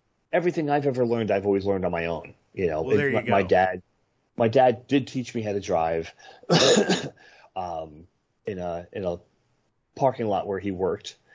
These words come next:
Speaker 1: and, uh, and really that's it. Like, I, I kind of knew everything else.
Speaker 2: Right.
Speaker 1: You know, I was always a,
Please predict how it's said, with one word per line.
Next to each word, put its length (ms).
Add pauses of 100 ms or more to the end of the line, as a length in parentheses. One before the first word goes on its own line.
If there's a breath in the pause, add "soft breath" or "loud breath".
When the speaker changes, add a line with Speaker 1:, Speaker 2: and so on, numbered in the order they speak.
(240 soft breath)
Speaker 1:
and, 400
uh, 340 (220)
and 120
really 180
that's 260
it. 200
Like, 420 (300)
I, 160
I 120
kind 240
of 140
knew 460 (460)
everything 380
else. 460 (200)
Speaker 2:
Right. 240
Speaker 1:
You 80
know, 220
I 120
was 200
always 320
a, 160